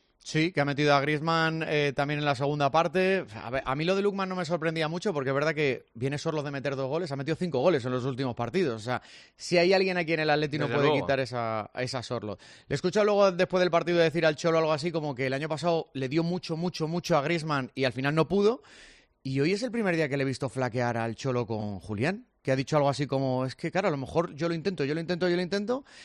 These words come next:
Speaker 1: Y es que Julián, eh, para mí es la noticia más preocupante del Atlético de Madrid, dentro de que todo es bueno. O sea, la parada de Oblak le salva el uno dos, tiene portero, eh, ha met-, ha tirado cinco veces a puerta, ha metido cuatro goles, Sorloz ha hecho un triplete.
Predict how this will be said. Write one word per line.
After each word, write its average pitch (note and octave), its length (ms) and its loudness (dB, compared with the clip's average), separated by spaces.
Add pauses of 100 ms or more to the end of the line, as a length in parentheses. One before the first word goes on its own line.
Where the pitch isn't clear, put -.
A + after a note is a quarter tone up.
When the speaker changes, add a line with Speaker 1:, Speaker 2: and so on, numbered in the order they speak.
(160)
Speaker 1:
Y E2+ 80 -14
es - 100 -8
que - 80 -2
Julián, D3 500 2
eh, C3 160 -2
para C3 260 0
mí D3 120 0
es F#3 100 0
la G3 100 2
noticia F3+ 300 0
más F3 120 2
preocupante D3+ 400 2
del C3+ 100 4
Atlético C3 300 0
de - 20 0
Madrid, C#3 240 2
dentro E3+ 240 2
de E3 80 4
que C3+ 80 2
todo D3+ 180 2
es A2+ 60 -4
bueno. C3 340 0
O - 60 -16
sea, A2 260 -2 (300)
la B2+ 180 0
parada D3 260 4
de D3+ 120 6
Oblak D3+ 280 6
le C#3+ 100 0
salva C#3+ 240 4
el C#3 40 4
uno C3+ 160 0
dos, E3 480 4 (140)
tiene D3 200 2
portero, G3 720 2
eh, B2+ 300 2
ha C3+ 100 2
met-, C#3+ 220 -6
ha C#3 100 0
tirado D3+ 240 4
cinco C#3+ 220 0
veces C3+ 180 -2
a C#3 80 0
puerta, C#3 220 -2
ha - 20 -2
metido C3+ 240 -2
cuatro C3 320 0
goles, F3+ 360 2
Sorloz D3 240 0
ha D3 40 0
hecho C#3 140 -4
un B2+ 80 -6
triplete. F3 560 2